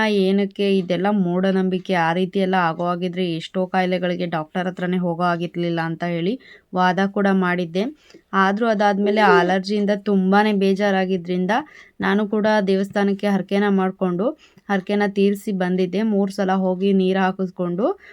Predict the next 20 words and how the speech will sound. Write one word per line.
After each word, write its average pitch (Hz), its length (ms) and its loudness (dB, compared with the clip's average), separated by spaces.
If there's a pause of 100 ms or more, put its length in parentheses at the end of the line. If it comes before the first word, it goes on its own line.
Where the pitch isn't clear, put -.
(160)
ಪೂಜೆ 214 300 2
ಮಾಡಿಸ್ಕೊಂಡು 190 580 0
ಬಂದಾದ್ಮೇಲೆ 190 1080 0 (120)
ನನಗೆ 190 300 4
ಮತ್ತೆ 185 460 0
ಅದು 214 360 2
ಅಲರ್ಜಿ 196 520 -2
ಕಾಣಿಸ್ಕೊಂಡೇ 196 880 0
ಇಲ್ಲ. 175 160 -2 (540)
ಅಷ್ಟು 190 440 -4
ಕಂಪ್ಲೀಟಾಗಿ 233 960 0
ಅದ್ರದ್ದು 208 440 0
ಏನು 202 360 2
ಒಂದು 190 480 0 (800)
ಡಾರ್ಕ್ 202 340 2
ಸ್ಪಾಟ್ಸ್ 214 440 -2
ಎಲ್ಲ 214 120 0
ಇತ್ತು, 202 440 -2
ಆ 190 160 2
ಅಲರ್ಜಿದು, 190 720 -2